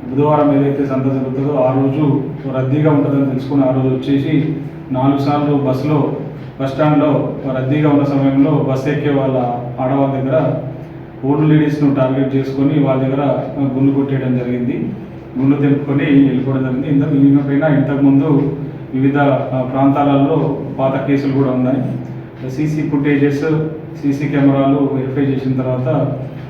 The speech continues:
మా ఐడి పార్టీ కానిస్టేబుల్ అయిన నదీం and పాండు, ఆ, బిచ్కుంద ఎస్ఐ గారు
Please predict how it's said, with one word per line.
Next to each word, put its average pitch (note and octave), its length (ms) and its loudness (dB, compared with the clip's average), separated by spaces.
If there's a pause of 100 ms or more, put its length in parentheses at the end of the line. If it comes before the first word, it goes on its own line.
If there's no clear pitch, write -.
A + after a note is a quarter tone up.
(140)
మా B2+ 140 -2
ఐడి C#3 140 2
పార్టీ C#3 280 0
కానిస్టేబుల్ C3 500 -2
అయిన C3 160 0
నదీం C3+ 640 2
and A#2+ 180 -2 (1160)
పాండు, C#3 480 0 (540)
ఆ, B2+ 180 -4
బిచ్కుంద C#3 380 -2
ఎస్ఐ C#3 380 0
గారు C3+ 400 0